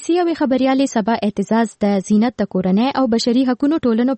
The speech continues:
په حواله ویلي دي چې د دوی په فکر د پاکستان استخباراتي اهلکارو په مبینه توګه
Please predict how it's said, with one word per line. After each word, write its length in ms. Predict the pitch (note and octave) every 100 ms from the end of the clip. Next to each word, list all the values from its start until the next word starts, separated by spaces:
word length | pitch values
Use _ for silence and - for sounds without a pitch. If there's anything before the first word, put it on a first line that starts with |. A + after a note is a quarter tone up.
| G3
په 80 |
حواله 320 | F#3+ F3+ F#3+ G3+
ویلي 260 | G3+ B3 C#4 G#3+
دي 60 | A#3+
چې 260 | - D4 C#4
د 100 | B3
دوی 80 | D#4
په 120 | D4 -
فکر 240 | E4 F4 C4
د 100 | B3+
پاکستان 520 | A#3 A#3+ - C4+ C#4 A3
استخباراتي 600 | A3+ G3 G3+ G#3 B3 C#4+
اهلکارو 480 | F#3+ F3+ - G#3+ B3+
په 160 | - F#3+
مبینه 460 | F3+ G3 G3 A3+ C4
توګه 220 | F3